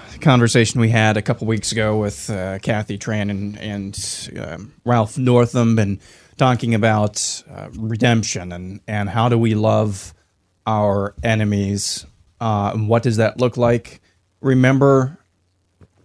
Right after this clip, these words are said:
remember our own stories, our own testimonies, but also remember testimonies of people like Abby Johnson as well. I hope that this movie will show not only the honest side of what happens, but also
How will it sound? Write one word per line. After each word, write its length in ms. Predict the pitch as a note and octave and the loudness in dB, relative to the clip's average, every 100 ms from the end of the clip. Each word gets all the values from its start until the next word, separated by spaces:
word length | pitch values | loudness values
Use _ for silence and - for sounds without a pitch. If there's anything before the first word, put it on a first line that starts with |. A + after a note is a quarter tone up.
| _ - | _ -2
remember 540 | B2+ C#3+ E3 E3 - | 2 4 4 2 4
our 220 | C3+ C3+ | 2 4
own 500 | C3+ C#3 B2+ C3 B2+ - | 2 2 2 2 -2 -8
stories, 640 | - - A2+ G#2 G#2+ G#2+ | -10 -2 0 2 0 -2
our 180 | G2+ A2+ | 0 2
own 220 | B2 A#2+ | 2 2
testimonies, 720 | G#2+ A2+ G#2+ A2 G#2+ G2 G2+ F#2+ | 2 0 -2 -6 -6 -6 -6 -8
but 220 | - - | -10 -6
also 300 | A#2+ B2+ - | -2 0 0
remember 600 | B2 A2 A2 G#2+ G#2 G#2 | 0 0 -2 -2 -4 -4
testimonies 600 | - A3 - G#2+ G#2 G2+ | -6 -6 -6 -6 -4 -6
of 80 | G#2 | -8
people 300 | A2 G2+ F#2+ | -10 -10 -10
like 260 | F#2 G2 - | -10 -10 -10
Abby 260 | G2 G2+ G#2+ | -10 -8 -8
Johnson 480 | G2+ G2 G2+ - G#2 | -8 -10 -10 -10 -12
as 140 | F#2 | -10
well. 360 | A2 G#2 G#2+ G#2+ _ _ - | -8 -4 -6 -8 _ _ -2
I 100 | B2 | 2
hope 360 | D3+ E3 - - | 4 4 2 -8
that 160 | C#3+ B2+ | -4 0
this 180 | B2 - | -2 2
movie 360 | A#2+ A2+ A2+ | 2 4 4
will 180 | G2+ G2+ | 4 0
show 540 | - - A#2+ A2 A2 - - - - - | -2 2 4 4 2 -2 -16 -16 -14 0
not 220 | B2 C3 | 2 4
only 240 | D3 C#3 | 4 4
the 200 | B2+ B2 - | 4 2 2
honest 420 | A#2+ C3 B2+ - | 0 2 0 -2
side 440 | - C#3 B2 B2+ A#2 | 0 2 2 2 2
of 160 | G2 | 0
what 160 | A2+ A2 | 0 2
happens, 600 | B2+ B2 C#3 C3 B2 - | 2 2 2 0 -2 -2
but 180 | A#2+ A2+ | 0 2
also 560 | A2+ - A#2 A2 G#2+ | 2 0 0 2 0